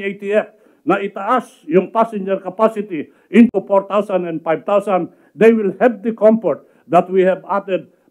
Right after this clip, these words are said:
primary international gateways. Ito po, Mister President, ang maire-report ko lang dito sa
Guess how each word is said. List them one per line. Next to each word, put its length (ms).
primary 560
international 880
gateways. 480
Ito 240
po, 240
Mister 320
President, 560
ang 160
maire-report 800
ko 160
lang 240
dito 400
sa 320